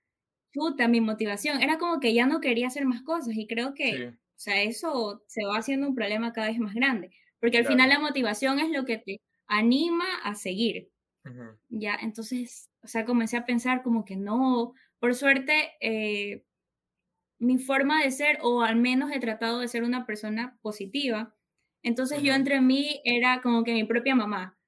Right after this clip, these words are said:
Speaker 1: me decía, "Bueno, Daniela, no, no, o sea,
Speaker 2: Eso.
Speaker 1: anímate, anímate". Me fui, bueno, me fui a un viaje, un viaje corto, pero la verdad muy chévere.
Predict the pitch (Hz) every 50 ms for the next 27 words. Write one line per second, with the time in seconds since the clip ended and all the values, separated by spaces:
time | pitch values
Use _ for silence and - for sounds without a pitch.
0 | _ _ _ _ _ _ 233 220 220 214 208 214 214 - - 233 226 220 214 226
1 | 226 220 214 208 208 202 208 208 208 202 196 190 190 190 208 226 233 226 220 208
2 | 185 175 - - 180 175 196 226 262 269 311 320 277 220 190 190 - 185 175 175
3 | 190 196 - - _ _ _ _ - 202 214 226 247 269 262 240 220 214 - 202
4 | 202 196 196 196 196 196 196 - 214 214 214 208 208 196 202 208 190 185 180 185
5 | - - 208 202 202 196 196 233 269 285 277 269 254 240 240 240 226 226 214 214
6 | 220 - _ _ _ _ _ 285 294 285 294 294 294 277 240 254 277 269 262 240
7 | 240 220 220 - 202 196 202 202 202 202 202 202 202 202 202 208 208 214 - 254
8 | 254 247 233 214 202 196 196 202 202 -